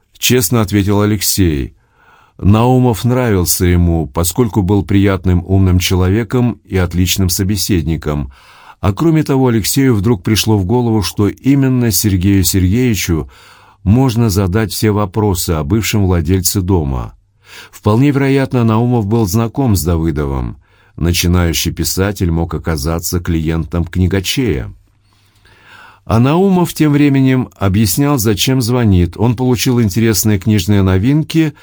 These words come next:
и приглашал постоянных покупателей заглянуть в магазин. «Это судьба», решил Алексей. «Сергей Сергеевич, вы до какого часу работаете?»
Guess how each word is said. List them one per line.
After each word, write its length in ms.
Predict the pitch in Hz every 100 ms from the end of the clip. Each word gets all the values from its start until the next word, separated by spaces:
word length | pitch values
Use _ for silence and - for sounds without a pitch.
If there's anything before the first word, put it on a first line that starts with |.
| - _ _ _
и 100 | -
приглашал 600 | 123 151 131 123 113 131
постоянных 640 | 123 107 - 101 107 104 92
покупателей 680 | 98 98 90 120 127 127 117
заглянуть 540 | 95 87 92 95 -
в 40 |
магазин. 720 | 113 110 110 101 78 73 64 - _ _ _ _ _ _ _ _ _
«Это 320 | 98 107 -
судьба», 680 | 101 - 104 82 58 - 104 - _ _ _ -
решил 400 | - 76 76 67
Алексей. 600 | 71 71 - 65 58 - _ _ _ _ _ _ _
«Сергей 420 | - 123 123 165
Сергеевич, 600 | 160 143 113 98 76 - - - _ _ _ _ _ -
вы 500 | 87 113 151 143 107 101
до 160 | 107
какого 380 | 143 143 165 143
часу 360 | - 131 104 127
работаете?» 760 | 120 101 92 85 82 78 69